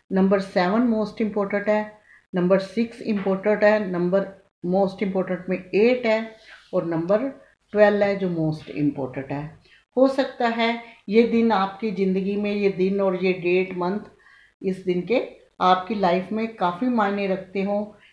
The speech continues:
ये person आपकी life में first time आपको मिले हों, या इन्होंने propose किया हो, या इन्होंने आपके साथ date पे गए हों। Birthday भी हो सकता है आप लोगों का,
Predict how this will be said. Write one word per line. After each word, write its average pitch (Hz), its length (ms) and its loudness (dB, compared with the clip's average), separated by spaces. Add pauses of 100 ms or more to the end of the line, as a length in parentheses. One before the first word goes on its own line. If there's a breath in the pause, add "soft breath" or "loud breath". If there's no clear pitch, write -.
(140)
ये 214 120 2
person 208 420 -2
आपकी 185 300 -2
life 185 360 0
में 208 100 -4
first 220 340 0
time 202 240 0
आपको 170 280 -4
मिले 180 280 -4
हों, 214 260 -4 (360 soft breath)
या 208 300 4
इन्होंने 233 320 0
propose 208 600 0
किया 196 200 0
हो, 185 520 -6 (360)
या 233 500 2
इन्होंने 185 640 -6
आपके 165 480 -6
साथ 165 500 -6
date 180 400 0
पे 165 120 -6
गए 131 300 -8
हों। 156 400 -12
Birthday 226 360 2
भी 277 120 2
हो 220 140 4
सकता 170 360 -6
है 156 80 -2
आप - 120 -10
लोगों 156 260 -6
का, 262 360 -4